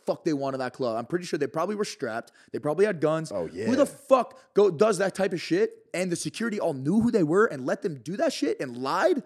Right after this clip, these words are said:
Speaker 1: about closing their tab when the whole entire event was comped, even the tables. So I got lied to. I got punched in the back of the head. So that's another thing that made me just say, like, "Fuck this city." You know what I mean? Like,
Speaker 2: Yeah.
Speaker 1: really, fuck this city. Like, who are they to do that shit? Those girls weren't famous. They were just two random girls, probably
Speaker 2: Grimy
Speaker 1: just
Speaker 2: shit.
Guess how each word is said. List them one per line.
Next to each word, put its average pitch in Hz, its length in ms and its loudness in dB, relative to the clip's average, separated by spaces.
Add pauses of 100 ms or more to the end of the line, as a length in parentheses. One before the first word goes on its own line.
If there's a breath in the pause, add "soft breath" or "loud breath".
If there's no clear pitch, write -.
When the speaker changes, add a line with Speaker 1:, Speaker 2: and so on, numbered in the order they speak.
(200 soft breath)
Speaker 1:
about 165 180 -2
closing 208 300 -2
their 170 100 -2
tab 196 300 -4
when 160 80 -4
the 139 80 -4
whole 208 180 -4
entire 190 240 -4
event 147 220 -4
was 143 100 -6
comped, 170 440 -4
even 151 180 -4
the 127 80 -4
tables. 117 440 -4 (300 loud breath)
So 180 140 -4
I 190 80 2
got 170 160 2
lied 220 320 0
to. 226 260 -2
I 156 80 -2
got 147 220 -4
punched 220 240 -4
in - 20 -2
the 180 80 0
back 170 260 2
of 180 60 -4
the 180 80 2
head. 139 240 2 (240 soft breath)
So 220 140 -4
that's 330 120 -2
another 240 260 0
thing 214 120 -2
that 175 100 -2
made 175 140 -2
me 170 60 -4
just 160 180 -6
say, 180 100 -6
like, 160 160 -4
"Fuck - 420 -4
this 120 140 -8
city." - 360 -10 (380)
You 165 60 -6
know 202 60 -2
what 233 100 0
I 226 40 0
mean? 233 120 -2
Like, 214 100 0
Speaker 2:
Yeah. 208 120 0
Speaker 1:
really, 320 240 6
fuck - 420 -2
this 285 180 -2
city. 196 300 -4
Like, 156 160 -2 (240 soft breath)
who 277 180 4
are 294 80 2
they 240 140 4
to 214 80 0
do 190 140 -4
that 220 160 0
shit? 208 360 0
Those 208 160 0
girls 190 240 -2
weren't 135 220 -8
famous. 226 460 -2
They 190 60 0
were 165 100 2
just 131 200 -10
two 220 120 -4
random 202 260 -6
girls, 175 260 -4
probably 185 300 -2
Speaker 2:
Grimy 101 160 -4
Speaker 1:
just 92 100 -10
Speaker 2:
shit. 98 320 -8